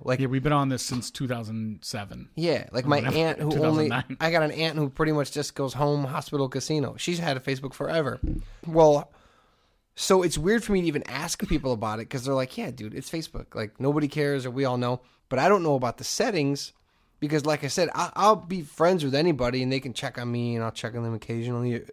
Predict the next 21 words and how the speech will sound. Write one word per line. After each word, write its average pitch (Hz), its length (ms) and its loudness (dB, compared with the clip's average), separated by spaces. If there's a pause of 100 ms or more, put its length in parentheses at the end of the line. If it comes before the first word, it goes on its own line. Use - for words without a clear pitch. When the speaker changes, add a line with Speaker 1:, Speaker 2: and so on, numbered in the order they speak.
(280)
Speaker 1:
be 139 120 -2
friends. 135 240 0 (500)
But 139 320 4 (320)
what 147 200 2
I 156 40 4
mean 160 240 6
by 120 140 2
I 139 80 2
don't 147 100 -2
know 139 140 2
if 120 100 -6
I'm 123 160 0
ready 127 160 0
to 117 60 -4
be 107 100 -8
Facebook 160 460 -4
friends 113 320 -4
with 110 120 -14
you 113 220 -6
is, 104 400 -8 (600)
um, 104 480 0